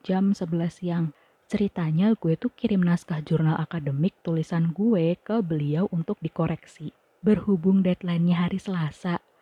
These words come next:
sedangkan sampai saat itu gue belum dapat feedback apa-apa, makanya gue kontak beliau via WhatsApp di hari itu. Alhamdulillahnya,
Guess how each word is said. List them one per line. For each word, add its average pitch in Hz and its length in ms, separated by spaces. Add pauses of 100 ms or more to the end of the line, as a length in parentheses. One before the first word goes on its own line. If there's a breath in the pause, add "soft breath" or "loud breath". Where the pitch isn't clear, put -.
(120)
sedangkan 190 640
sampai 226 440
saat 190 320
itu 196 360
gue 202 240
belum 190 400
dapat 185 240
feedback - 560
apa-apa, 175 720 (400)
makanya 180 600
gue 190 280
kontak 175 480
beliau 156 400
via 175 320
WhatsApp 170 480 (160)
di 190 160
hari 160 480
itu. 175 400 (520 soft breath)
Alhamdulillahnya, 185 1400